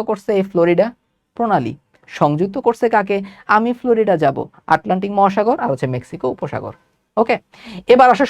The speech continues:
সুন্দর প্রণালী। এটা নিয়ে কিন্তু আমি আগে আলাপ করছিলাম যে ইন্দোনেশিয়ার যে সুন্দর প্রণালী, এরা জাভা এবং সুমাত্রাকে কি করছিল? পৃথক করছিল। ওকে, আর মালাক্কা, মালাক্কা কোনটা? যাবরে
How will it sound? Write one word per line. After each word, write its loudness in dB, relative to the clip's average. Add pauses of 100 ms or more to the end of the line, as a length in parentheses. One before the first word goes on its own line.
সুন্দর 4
প্রণালী। 4 (140)
এটা 0
নিয়ে 0
কিন্তু -2
আমি 2 (120)
আগে 2
আলাপ 4
করছিলাম -2 (180)
যে -2 (160)
ইন্দোনেশিয়ার 2
যে -2 (100)
সুন্দর 0
প্রণালী, 0 (380)
এরা 4 (120)
জাভা 6 (180)
এবং -4 (160)
সুমাত্রাকে -2
কি -12
করছিল? -4 (680)
পৃথক 2
করছিল। -6 (400)
ওকে, 0 (400)
আর 2 (120)
মালাক্কা, 4 (340)
মালাক্কা 0
কোনটা? -4 (400)
যাবরে 2